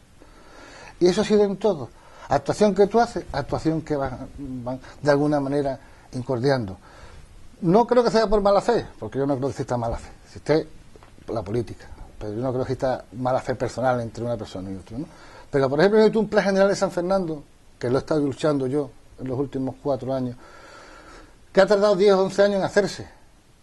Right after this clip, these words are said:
Se termina el plan general de San Fernando y en tres meses nos cambian entero y nos, y nos aplican una ley de costa, ¿me entiendes? La ley, la ley del litoral, que se ha cargado todo lo que estamos hablando.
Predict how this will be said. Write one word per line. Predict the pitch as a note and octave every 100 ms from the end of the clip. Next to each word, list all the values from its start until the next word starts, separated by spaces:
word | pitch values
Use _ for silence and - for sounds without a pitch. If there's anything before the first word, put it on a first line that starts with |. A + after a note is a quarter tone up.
| - _ _ _ _ -
Se | - C#3+
termina | C#3+ F3+ A3
el |
plan | G#3
general | G3 G3
de |
San | G3+ F#3+
Fernando | E3 F#3 F#3+ E3 C3 _ _ - _ -
y | E3+
en | E3
tres | G3
meses | G3+ G3+ -
nos | F#3+ F3
cambian | - G3 F#3 F3+
entero | E3 F#3 F3
y |
nos, | E3 D3
y | F3
nos | D#3
aplican | D3+ F3 E3+ D#3+ D3+
una | E3+
ley | D#3+
de | D3+ D3+
costa, | F3+ - C3+ - - - - - - - - _ _ _ - - _ _
¿me | C#3
entiendes? | B2+ E3+ D3+ D3 F#2 -
La | C#3+
ley, | D3 C#3+ C3+
la | C3
ley | B2+ C#3+
del | C#3
litoral, | C3 D3+ D3+ - - - - - - - -
que | - F#3
se | E3+
ha | F3
cargado | E3 D#3 D#3+ D3+
todo | - E3+ D3+
lo |
que | B2+
estamos | A#2+ A#2+ G2+
hablando. | F#2+ -